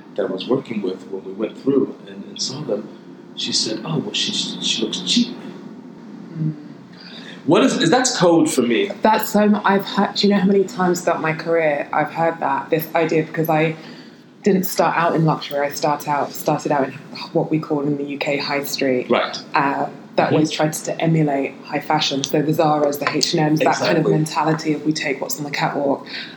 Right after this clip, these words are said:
Speaker 2: And it was always, "She doesn't feel expensive enough.
Speaker 1: Right.
Speaker 2: We, this is, we want the image to look expensive."
Speaker 1: Right.
Speaker 2: And it was never really di-, it was always about the image being expensive and what
Speaker 1: Right.
Speaker 2: that meant. And because it wasn't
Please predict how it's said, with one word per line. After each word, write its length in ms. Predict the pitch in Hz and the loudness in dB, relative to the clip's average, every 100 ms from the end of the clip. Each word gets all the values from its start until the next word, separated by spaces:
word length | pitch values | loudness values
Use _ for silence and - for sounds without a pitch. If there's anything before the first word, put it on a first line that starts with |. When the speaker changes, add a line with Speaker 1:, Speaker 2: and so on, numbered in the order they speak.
| 185 | 2
Speaker 2:
And 140 | 185 | 4
it 80 | 135 | 4
was 120 | 175 | 4
always, 400 | 170 165 156 156 - - - - - | 4 6 4 4 -2 -14 -18 -18 -2
"She 140 | - 208 | 2 4
doesn't 160 | 208 | 4
feel 100 | 196 | 4
expensive 640 | 180 - - 156 156 - 135 | 2 0 0 2 2 2 0
enough. 280 | 135 117 113 | 0 -2 -4
Speaker 1:
Right. 500 | 101 101 87 - - | -6 -6 -8 -10 2
Speaker 2:
We, 100 | 180 170 - | 2 2 0
this 180 | 185 190 | 0 2
is, 240 | 160 160 | 0 2
we 80 | 185 | 2
want 240 | 170 165 | 4 2
the 80 | - | 2
image 440 | 180 165 165 - - | 2 4 2 2 2
to 60 | |
look 160 | 156 143 | 0 0
expensive." 680 | - - 147 143 - 131 117 | -2 -2 -2 -2 0 -2 -2
Speaker 1:
Right. 220 | - - - | -4 -6 0
Speaker 2:
And 100 | - | 4
it 60 | 190 | 4
was 120 | 185 | 6
never 280 | 208 220 254 | 4 4 4
really 360 | 196 196 185 180 | 6 4 6 4
di-, 320 | 170 160 - | 4 4 4
it 100 | 160 | 4
was 100 | 180 | 4
always 240 | 208 214 | 4 4
about 280 | 196 180 - | 4 4 4
the 120 | 180 - 175 | 2 2 2
image 380 | 175 165 156 156 | 4 2 0 0
being 180 | 151 | 0
expensive 640 | 143 - - 147 - 143 139 | 0 -6 -4 -4 -2 -2 0
and 80 | 143 | 0
what 100 | - | 0
Speaker 1:
Right. 80 | - | 0
Speaker 2:
that 140 | 143 | 0
meant. 200 | 165 151 | 2 2
And 200 | - 156 | 2 0
because 320 | 175 - 214 | 0 0 2
it 180 | 294 - | 4 2
wasn't 600 | 185 208 202 190 180 - | 2 4 4 4 4 2